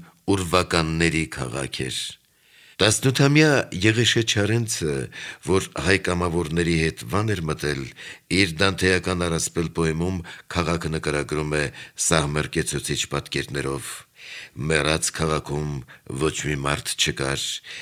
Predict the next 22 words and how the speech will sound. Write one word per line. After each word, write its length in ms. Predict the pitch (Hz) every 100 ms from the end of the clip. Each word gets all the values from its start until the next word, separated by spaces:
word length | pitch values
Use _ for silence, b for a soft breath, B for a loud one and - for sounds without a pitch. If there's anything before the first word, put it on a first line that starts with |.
| B
և 260 | - 71 73
ամայացած 680 | 73 73 73 - 78 - 71
շենքերը 440 | 69 62 73 78
ավեր, 500 | 71 64 73 78 69
մութ, 500 | 71 73 80 82 -
մահատեսիլ 760 | 80 78 73 76 71 - 73 69
կույրերի 460 | - 73 73 71 71
նման 500 | 71 71 73 73 71 - B B
փորած 400 | - 73 73 71
աչքերով 520 | 69 - 76 71 64 69
նայում 380 | 69 71 69
էին 260 | 67 69 69
վեր, 380 | 62 69 69 - - - B B B
և 220 | 65 69
մեռելների 640 | 69 76 76 73 76 73 76
շուրջ 360 | 73 80 78 -
պարն 460 | - 85 90 80 85
էր 140 | -
թռչում 580 | 87 87 - 85 87 82 - B B
լուսնահար, 1200 | - 76 85 - 76 73 62 62 85 90 87 87 - -
խելառ, 840 | - 78 67 67 76 80 78 76 - - b b
տխուր, 720 | - 78 - 71 73 73 65